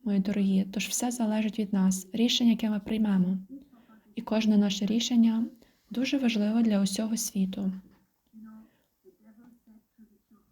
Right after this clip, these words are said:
Бог хоче нашого щастя.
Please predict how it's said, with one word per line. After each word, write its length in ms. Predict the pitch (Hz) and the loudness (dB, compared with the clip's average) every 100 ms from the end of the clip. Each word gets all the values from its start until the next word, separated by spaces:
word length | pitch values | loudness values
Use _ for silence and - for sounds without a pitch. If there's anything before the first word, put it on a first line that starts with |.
| 190 185 _ _ 214 233 233 _ 196 214 - _ _ _ | _ -20 _ _ -20 -20 -20 _ _ -20 -20 _ _ _
Бог 160 | 254 254 | -6 -4
хоче 380 | - 240 240 214 | -2 -2 0 0
нашого 360 | 220 - 220 | 0 0 -2
щастя. 640 | - - 196 190 - 202 | -2 -2 -2 -2 -4 -8